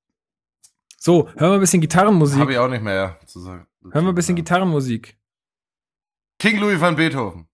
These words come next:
Speaker 1: Ja, gerne.
Speaker 2: Oh Gott, nein.
Speaker 1: Warum nicht?
Speaker 2: <laughs> Na, das, ich hab mir, das ist meine, man muss, äh, für den, für den, äh, aufmerksamen Hörer muss man dazu sagen, das war meine erste Band.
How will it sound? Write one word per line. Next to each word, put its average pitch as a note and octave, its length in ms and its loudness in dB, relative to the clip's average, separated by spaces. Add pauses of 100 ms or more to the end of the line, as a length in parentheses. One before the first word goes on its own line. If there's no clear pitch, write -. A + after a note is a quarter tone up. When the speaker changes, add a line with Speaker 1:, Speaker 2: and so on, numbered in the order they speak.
Speaker 1:
Ja, E3 420 0
gerne. F#3+ 400 0 (1080)
Speaker 2:
Oh E3 100 -2
Gott, D#3 380 -10
nein. C#3 380 -6
Speaker 1:
Warum C3+ 260 2
nicht? A#3+ 240 4
Speaker 2:
<laughs> - 1400 -16
Na, A2 120 -12
das, A2+ 220 -12
ich C3 120 -6
hab D3+ 120 0
mir, D#3+ 100 -4 (240)
das B2 120 -6
ist C3+ 60 -6
meine, D3 300 0
man A2 140 -4
muss, A#2+ 160 -4
äh, A#2 240 0
für - 120 -12
den, G#2+ 320 -4
für - 140 -6
den, G2+ 300 -2
äh, F2+ 480 2
aufmerksamen F#2 560 0
Hörer F#2 240 -4
muss F2+ 180 -12
man F2+ 80 -12
dazu F2 240 -14
sagen, G2 220 -4
das - 160 -12
war F2+ 80 -4
meine F2+ 280 -4
erste A#2 300 -2
Band. G2 400 -2